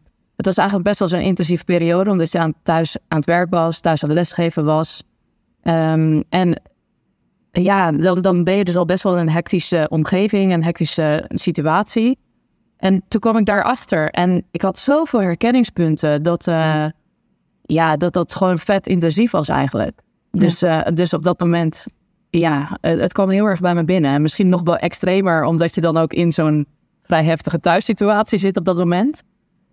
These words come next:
Speaker 1: Maar, ehm, ja, zo kwam het eigenlijk binnen, ja.
Speaker 2: Ja. En waren er ook dingen waar je zelf tegenaan liep, waarvan je dacht, "Ja, ik weet eigenlijk niet zo goed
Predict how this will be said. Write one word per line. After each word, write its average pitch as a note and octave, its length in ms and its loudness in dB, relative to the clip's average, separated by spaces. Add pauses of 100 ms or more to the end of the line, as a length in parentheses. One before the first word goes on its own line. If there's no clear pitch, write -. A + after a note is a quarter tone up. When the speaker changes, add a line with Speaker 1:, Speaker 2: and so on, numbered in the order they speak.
(140)
Speaker 1:
Maar, D#3 320 2
ehm, D3+ 360 2
ja, D#3 420 0 (540)
zo E3+ 320 0
kwam D3 180 2
het C#3 100 0
eigenlijk C#3+ 300 0
binnen, F3+ 260 2
ja. D#3+ 240 0
Speaker 2:
Ja. A3+ 240 0 (720)
En G3+ 420 0
waren G#3 300 0
er B3 60 0
ook A3 100 2
dingen A3 240 2
waar G3 180 2
je F#3+ 300 0
zelf F#3+ 300 -2
tegenaan F#3 460 -2
liep, A3+ 120 2
waarvan G3 240 -2
je F#3+ 60 0
dacht, F#3+ 140 -2
"Ja, B3 140 0
ik G3 80 -4
weet F3+ 120 -2
eigenlijk F3+ 300 -4
niet - 100 -18
zo G3 80 0
goed F3+ 300 -6